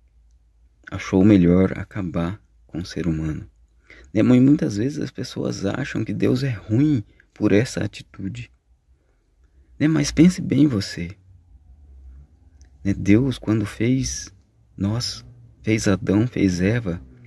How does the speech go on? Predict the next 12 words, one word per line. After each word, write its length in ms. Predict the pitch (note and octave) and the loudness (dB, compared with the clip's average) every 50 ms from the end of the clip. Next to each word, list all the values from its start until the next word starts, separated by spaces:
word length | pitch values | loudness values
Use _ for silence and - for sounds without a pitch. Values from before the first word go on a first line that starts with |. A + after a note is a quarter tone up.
| - - - _ _ | -20 -20 -20 _ _
fez 200 | - B2+ B2 - | -2 -2 -2 0
com 120 | - A#2+ | 0 -2
todo 220 | A2 - A#2+ B2+ - | -2 -2 -4 -4 -6
o 40 | - | -6
seu 220 | - - G2+ G2 | -4 0 2 2
amor. 400 | F2+ E2+ E2+ E2+ E2 E2+ - - - - - _ _ _ _ _ _ _ - - - - - - - - - - - _ _ - - - | 4 4 2 2 0 -4 -6 -12 -16 -20 -20 _ _ _ _ _ _ _ -20 -20 -20 -20 -20 -20 -20 -20 -20 -20 -20 _ _ -20 -10 -4
E 100 | C3 C3 | -2 2
depois 440 | C3 D3 D3 - - E3 E3 D3 A#2+ | 2 0 0 -2 -6 -4 -4 -4 -4
disso, 420 | G#2+ A2 A#2 - - E3+ - - | -2 -2 0 0 -2 -2 -4 -4
o 60 | - | -6
ser 220 | - - - C3 C3+ | -6 -4 -4 0 0
humano 680 | C#3 A#2+ G2+ G2+ A#2 C3+ D3+ E3+ E3+ D3+ A#2+ F#2 D#2+ | 2 4 4 4 4 4 6 6 4 4 4 2 -2